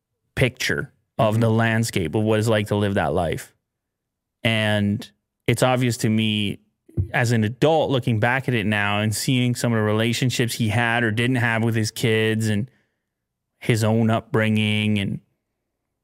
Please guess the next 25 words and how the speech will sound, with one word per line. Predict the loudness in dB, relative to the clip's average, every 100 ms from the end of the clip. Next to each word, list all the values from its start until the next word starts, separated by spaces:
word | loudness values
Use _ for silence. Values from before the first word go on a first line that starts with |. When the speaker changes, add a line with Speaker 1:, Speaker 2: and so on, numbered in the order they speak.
| _ _ _ _ _ _ _ _ _
Speaker 1:
th-, | 0 2
th-, | -2 0
these | 0 0
are | 0
some | 0 0
complex | 2 0 2 0 0 -2
things. | -2 -4 -12 _ _ _ _ _
Speaker 2:
Yeah. | -6 -4 -6 -12 _ _ _ _ _ _ _ _ _ -2
Speaker 1:
And, | 2 2
Speaker 2:
Wow. | 0
Speaker 1:
and | 0 0
it | 0
turns | 0 0 2
out | 2 0 0
that | 0
the | 0
music | 2 2 0 0
business | 0 0 0
is | 0
not, | 2 2 0 -4 _ _ _ _ _ _ _ _ _ _ _ -4
it's | 2
not | 2 4
easy | 2 0 2
on | 2 2
everybody, | 2 0 -2 -2 -4